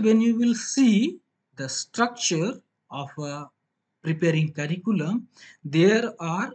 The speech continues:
<clears throat> two types of objective we have in our mind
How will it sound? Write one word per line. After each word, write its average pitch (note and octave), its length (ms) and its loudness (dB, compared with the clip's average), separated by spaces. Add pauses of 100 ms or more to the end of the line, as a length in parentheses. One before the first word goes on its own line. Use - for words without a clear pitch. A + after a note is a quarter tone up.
(120)
<clears throat> - 140 -20 (1300)
two C#4+ 240 2
types A#3+ 320 0
of F#3 200 -2
objective C3 680 -8
we C3 100 -6
have C3 300 -6
in C3 120 -8
our A#2 240 -14
mind G#3 400 -2